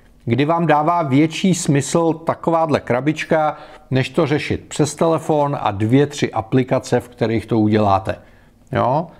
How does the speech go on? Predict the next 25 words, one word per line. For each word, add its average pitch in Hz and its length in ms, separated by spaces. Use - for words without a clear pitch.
A 131 100
když 180 220
mi 240 120
tohle 135 260
napíšete, 185 800
tak - 200
já 151 160
jednu 160 340
z 156 80
těch - 180
odpovědí 107 680
vylosuju 180 800
a 113 540
autor 175 500
či - 160
autorka 156 520
té 156 120
odpovědi 139 680
získá 117 520
tady 131 300
tu 123 180
šedesát 139 760
čtyři 127 420
gigovou 117 680
verzi 110 600